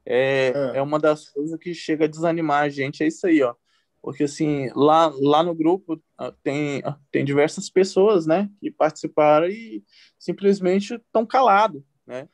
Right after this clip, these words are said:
Speaker 1: E aí, assim,
Speaker 2: É.
Speaker 1: vira uma situação que é muito fácil ele meio que tentar reverter, né, e falar que eu tô, eu tô aqui tentando apenas difamar,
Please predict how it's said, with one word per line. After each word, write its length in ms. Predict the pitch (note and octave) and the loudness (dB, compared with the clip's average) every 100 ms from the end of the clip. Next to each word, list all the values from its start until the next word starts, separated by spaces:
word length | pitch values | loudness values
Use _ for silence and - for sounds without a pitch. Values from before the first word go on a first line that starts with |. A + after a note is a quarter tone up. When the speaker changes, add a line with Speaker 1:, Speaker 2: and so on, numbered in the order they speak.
| - | -4
Speaker 1:
E 100 | C#3+ | -2
aí, 160 | F3 | 0
assim, 300 | G3+ G3+ G3+ | -2 -6 -10
Speaker 2:
É. 100 | D#3 - - - - | -10 -14 -20 -20 -8
Speaker 1:
vira 220 | D#3+ G3 | -2 0
uma 180 | A3+ A3 | 2 0
situação 720 | G3+ - G3+ F#3 - A3 A3+ | -2 0 2 2 -4 -6 -4
que 80 | G#3 | -4
é 60 | |
muito 260 | F#3 A3 A#3+ | -4 -8 -12
fácil 580 | - C4 G#3 - D3+ C3+ | -10 -4 -4 -4 -10 -8
ele 380 | C3 D3+ D#3+ D3+ | -8 -2 -2 -2
meio 220 | C#3+ D#3 D#3+ | -2 0 2
que 120 | - | 0
tentar 260 | F#3 F3 | -2 0
reverter, 600 | F3 F#3 F3 F3+ - F#3 A#3 | 2 2 0 -4 -4 -6 -4
né, 160 | G#3+ | -6
e 40 | G#3 | -4
falar 300 | G#3 G3 G3 | -2 -2 -4
que 100 | F#3+ | -6
eu 60 | |
tô, 360 | F3+ F3+ F3 D#3+ _ _ _ | -8 -6 -4 -6 _ _ _
eu 100 | - | -10
tô 160 | D3+ F3 | -4 -2
aqui 200 | E3+ F3 | -2 -6
tentando 360 | E3 E3+ E3+ E3+ | -8 -4 0 0
apenas 360 | E3 F3 E3+ | 0 -2 -4
difamar, 880 | D#3+ D#3+ D3+ C3+ D3+ F#3 F#3 F3 D#3 | -6 -6 -4 0 2 4 4 2 0